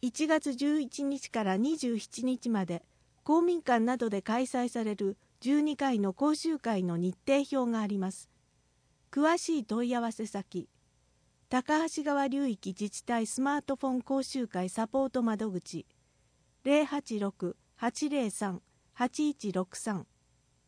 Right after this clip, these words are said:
本庁デジタルガバメント推進室、四二六三二一九。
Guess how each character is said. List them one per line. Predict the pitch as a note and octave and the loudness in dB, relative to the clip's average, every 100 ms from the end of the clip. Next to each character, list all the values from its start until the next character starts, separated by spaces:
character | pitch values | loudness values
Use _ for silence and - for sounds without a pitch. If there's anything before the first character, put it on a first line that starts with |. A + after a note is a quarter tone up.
| _ _ _ _ _ _ _ _ _ | _ _ _ _ _ _ _ _ _
本 | - F4 D#4 | 2 4 4
庁 | - A#3+ G3 | 2 2 2
デ | G3+ | 2
ジ | C4+ D4+ | 0 2
タ | E4 | 2
ル | D#4 | 2
ガ | C#4 C#4 | 2 2
バ | C#4+ | 2
メ | D4 D4 | 0 -4
ン | |
ト | - C#4 | -2 -2
推 | C#4+ C#4 | 0 -2
進 | - C4+ G#3+ | -2 0 0
室、 | - - F3+ - _ _ | -2 -6 -6 -6 _ _
四 | A#3+ C#4+ E4 | 2 4 4
二 | F4 C4+ | 4 4
六 | G#3 G#3 - E3+ - | 0 -4 -2 -4 -4
三 | - C4+ D4+ D#4 | -4 0 0 0
二 | D4+ G#3+ | 0 0
一 | F#3 - - | -2 -8 -6
九。 | A3+ F3+ | -2 -2